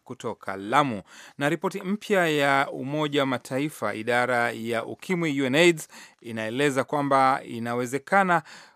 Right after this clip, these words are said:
ugonjwa huo kumalizika ifikapo mwaka elfu mbili na thelathini kama milioni ya watu waliotengwa wanaweza kupatiwa tiba ya kuokoa maisha kwa H I V. Mwandishi wetu Lisa Schlein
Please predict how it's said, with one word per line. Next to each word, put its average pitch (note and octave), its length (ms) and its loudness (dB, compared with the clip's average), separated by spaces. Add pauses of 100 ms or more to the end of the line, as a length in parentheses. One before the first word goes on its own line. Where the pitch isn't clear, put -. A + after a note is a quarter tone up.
(200)
ugonjwa C#3 440 -2
huo C#3+ 200 2
kumalizika B2+ 960 -2
ifikapo C3+ 680 -4
mwaka B2+ 400 -6
elfu C3 420 -6
mbili B2 480 -4
na A2 200 -6
thelathini C#3+ 580 -2 (260)
kama E3 260 2
milioni C#3+ 380 0
ya B2 80 0
watu C3 680 2
waliotengwa C3+ 640 -4
wanaweza B2 600 -2 (220)
kupatiwa D3 560 -2
tiba D3 580 -4
ya G#2+ 180 -4
kuokoa C3 420 -2
maisha B2+ 520 -4 (360)
kwa A2 300 -2 (100)
H A#2 460 -4
I G2+ 260 -2
V. F#2 380 -6 (460)
Mwandishi A#2+ 420 -4
wetu D#3 180 -2
Lisa C#3 220 -6
Schlein E3+ 440 -2